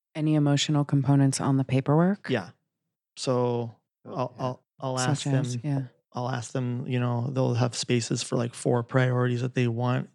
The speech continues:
Speaker 2: uh, healing on. And it could be anything from physical pain, emotional pain, uh, lost in their life, relationship issues. It really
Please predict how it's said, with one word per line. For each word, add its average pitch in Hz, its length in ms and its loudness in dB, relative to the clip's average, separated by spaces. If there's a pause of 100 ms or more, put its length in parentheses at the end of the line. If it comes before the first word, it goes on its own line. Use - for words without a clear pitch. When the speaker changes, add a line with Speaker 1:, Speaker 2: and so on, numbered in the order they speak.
(160)
Speaker 2:
uh, 113 340 -4
healing 127 560 0
on. 123 460 0 (760)
And 123 140 -2
it 120 80 -6
could 127 120 -2
be 120 140 0
anything 123 440 0
from 117 180 -6
physical 127 400 0
pain, 120 340 0
emotional 117 540 -2
pain, 120 680 -2
uh, 107 560 -6
lost 110 520 -2
in 123 100 0
their 117 140 -2
life, 120 560 -4 (120)
relationship 113 600 -2
issues. 113 500 -2 (260)
It 156 80 4
really 135 500 2